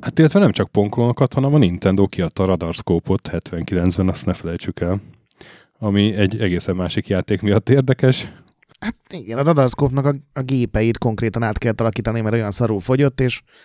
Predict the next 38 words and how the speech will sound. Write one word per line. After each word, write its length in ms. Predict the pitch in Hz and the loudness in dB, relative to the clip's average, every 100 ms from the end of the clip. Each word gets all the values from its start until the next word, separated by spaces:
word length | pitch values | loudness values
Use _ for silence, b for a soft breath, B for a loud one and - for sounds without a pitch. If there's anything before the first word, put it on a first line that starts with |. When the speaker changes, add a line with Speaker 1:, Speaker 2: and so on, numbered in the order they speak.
| b b b b b _ | b b b b b _
Speaker 2:
ugye 120 | 117 | -6
mindenki 340 | 120 123 104 113 | -6 -6 -8 -8
ismeri 260 | 104 113 | -6 -8
a 60 | 104 | -10
sztorit 320 | - 135 123 | -6 -4 -2
remélhetőleg, 560 | 127 127 120 120 120 117 | -2 0 0 0 0 0
hogy 140 | 113 | 0
a, 200 | 110 107 - - | -2 -4 -10 -10
az 160 | 110 | -4
ifjonc 680 | 123 - 117 120 107 - - - _ | -2 -2 -4 -4 -8 -8 -10 -18 _
Miyamoto-nak 1000 | 131 123 113 107 120 113 110 117 113 107 | -8 -4 -4 -2 -2 0 2 2 0 -2
ez 140 | 110 101 | -4 -2
volt 180 | 104 104 | -2 0
az 80 | |
első 580 | 104 98 - 101 98 101 - _ | 2 0 0 0 0 -2 -8 _
játéka, 520 | - 95 90 104 98 107 | -8 -6 -4 -4 -2 -2
amikor 280 | 101 117 | -2 -2
azt 140 | 104 - | -2 -2
mondták, 260 | 107 110 | -2 -2
hogy 140 | 107 101 | -2 -2
figyelj, 280 | 120 110 113 | 0 2 2
itt 100 | 113 | 0
van 100 | 107 | -2
ez 100 | 101 | -2
a 60 | |
Radarscope 560 | 107 131 135 - 131 117 | 0 2 0 2 0 2
gép, 240 | 123 127 - - - | 4 4 2 -16 -4
rohadt 280 | 113 104 | -2 0
gyorsan 340 | 101 107 101 107 | 0 0 0 2
dobjál 240 | 110 107 | 2 4
össze 160 | 98 113 | 2 0
egy 100 | 101 | 0
játékot, 480 | 107 101 107 104 107 | -2 0 0 -2 -2
ami 200 | 104 107 - _ _ - | -4 -6 -10 _ _ -10
csak 140 | 107 | -6
kicserélünk 640 | 110 - 101 101 104 107 | -4 -4 -2 -2 -2 -2
benne, 340 | 110 117 113 110 | -2 -2 -2 -2
és 300 | 107 - | -4 -8